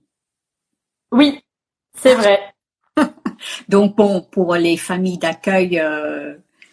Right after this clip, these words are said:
Speaker 2: qui écoutent, euh, c'est vrai que c'est toujours une petite étape, que c'était rapide, mais ils avaient besoin d'un chien dynamique, qu'il était, Punti, dynamique, à l'écoute, euh, très vive, euh,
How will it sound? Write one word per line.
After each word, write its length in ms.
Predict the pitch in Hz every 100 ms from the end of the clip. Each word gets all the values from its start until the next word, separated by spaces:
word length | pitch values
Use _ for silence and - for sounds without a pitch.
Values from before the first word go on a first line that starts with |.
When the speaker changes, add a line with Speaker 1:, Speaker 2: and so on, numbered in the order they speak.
| _ _ _ _
Speaker 2:
qui 280 | - 185 160
écoutent, 480 | 160 - 294 -
euh, 340 | 196 180 170 165
c'est 240 | - 180
vrai 300 | 170 240 254
que 560 | - 202 190 180 175 170
c'est 260 | 170 180 -
toujours 400 | - 196 247 202
une 140 | 165 - 185
petite 300 | - 190 175
étape, 440 | 160 - 247 262 -
que 720 | - 160 151 143 139 135 131 139 _ _ _ _
c'était 360 | - 175 208
rapide, 720 | 190 202 190 - 392 466 254 202
mais 220 | 190 196
ils 200 | 202 190
avaient 220 | 196 196 185
besoin 460 | 202 185 202 214
d'un 240 | 202 185 185
chien 400 | - - 196 190
dynamique, 920 | 185 180 175 180 339 571 - - _
qu'il 240 | - -
était, 380 | 294 294 339 415 -
Punti, 420 | 233 - 285 415 508 _ _ _ _ _
dynamique, 640 | 170 165 147 156 226 339 -
à 60 | 139
l'écoute, 600 | 139 - 247 392 440 214
euh, 500 | 175 160 160 160 160
très 280 | - - 180
vive, 440 | 165 202 453 254
euh, 220 | 196 165